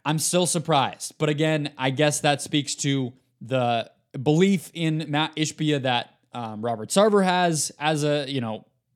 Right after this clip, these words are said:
as a shepherd of the franchise, as somebody who is good for the money, et cetera. And it speaks to the way that the league, uh,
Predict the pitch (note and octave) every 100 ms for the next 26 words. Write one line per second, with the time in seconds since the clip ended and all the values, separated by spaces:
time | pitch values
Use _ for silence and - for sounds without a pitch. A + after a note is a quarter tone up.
0 | _ _ _ - B2+ C3 A#2+ - G3+ -
1 | F3 E3 D#3 E3 E3 D#3+ E3+ D#3 D#3 B2
2 | B2+ D3 D3+ D3 C#3+ C3+ A#2+ B2 D#3+ C3+
3 | C#3+ C#3+ D3+ D3 C3+ A#2+ - D#3 D#3 D3
4 | - - _ E3+ G3+ F3 E3 E3+ - E3+
5 | E3 D#3 D3 D3 C#3 C#3 C3+ D#3 D3 D#3+
6 | - B2+ B2